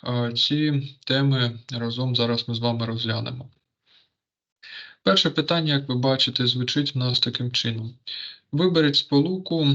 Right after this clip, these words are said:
е, із назвою два аміно-оцтова кислота. Це в нас з вами варіант Д вірний. Е, два аміно-оцтова кислота — це назва тривіальна.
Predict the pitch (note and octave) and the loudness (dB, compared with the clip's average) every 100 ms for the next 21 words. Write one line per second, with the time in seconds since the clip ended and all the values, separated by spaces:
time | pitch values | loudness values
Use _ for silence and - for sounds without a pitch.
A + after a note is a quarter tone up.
0 | C#3 - - - - - B2 A#2+ A#2+ B2 | 0 -6 -6 -6 -6 -4 0 0 0 2
1 | C#3+ D3 C#3 B2+ B2 B2 C#3 C#3 A#2 B2 | 2 4 2 2 2 2 2 2 0 0
2 | C3 A#2 A#2+ A#2+ - A2 A2 - - - | 0 0 0 0 0 -2 -6 -4 -2 -2
3 | A#2 - - - - - - - - - | -6 -10 -12 -12 -14 -14 -14 -10 -2 0
4 | F#3+ C#3 C#3+ C3+ - B2+ B2+ C#3+ C#3+ C#3 | 2 4 4 4 0 -2 0 0 2 2
5 | A#2+ A#2+ - _ _ _ - B2 B2 A#2+ | 2 -4 -12 _ _ _ -6 -2 2 2
6 | A2+ A2+ A#2 A#2 A#2+ B2+ D3+ E3 F3 F3+ | 0 -2 -2 2 2 2 0 -2 -2 -4
7 | F3 - _ _ _ _ _ - B2 A#2+ | -6 -10 _ _ _ _ _ -4 0 0
8 | B2 D3 C#3 B2+ C3 B2 C3 B2 - - | 0 2 2 2 0 -2 0 0 -2 -2
9 | A#2 B2 B2 - B2 A#2 A2 A2 - A#2+ | -8 -6 -4 -4 -4 -4 -4 -4 -4 -4
10 | A#2+ A#2+ A2+ A2 B2 - D3 A#2+ A2+ A2 | 0 0 0 -4 -8 -4 -2 -2 -2 -6
11 | B2 C#3 | -6 -8